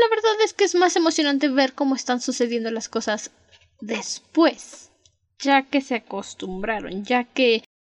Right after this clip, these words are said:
pasó el asunto, pero siguen luchando con las cebras porque es una cosa que dura como cincuenta años cuando la estrella roja se acerca.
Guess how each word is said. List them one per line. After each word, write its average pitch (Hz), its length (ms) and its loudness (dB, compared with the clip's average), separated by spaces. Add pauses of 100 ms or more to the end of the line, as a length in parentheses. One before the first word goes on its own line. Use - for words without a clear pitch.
(160)
pasó 247 340 2
el 285 160 6
asunto, 302 560 4
pero 196 260 -4
siguen 285 460 2
luchando 269 480 0
con 254 220 0
las 262 160 0
cebras 254 400 2
porque 208 460 -6
es - 160 -6
una 294 180 4
cosa 294 400 2
que 254 140 0
dura 247 280 0
como 208 300 -8
cincuenta 294 760 4
años 254 380 0
cuando 220 480 2
la 185 140 -2
estrella 226 500 0
roja 269 320 2
se 294 140 0
acerca. 302 580 2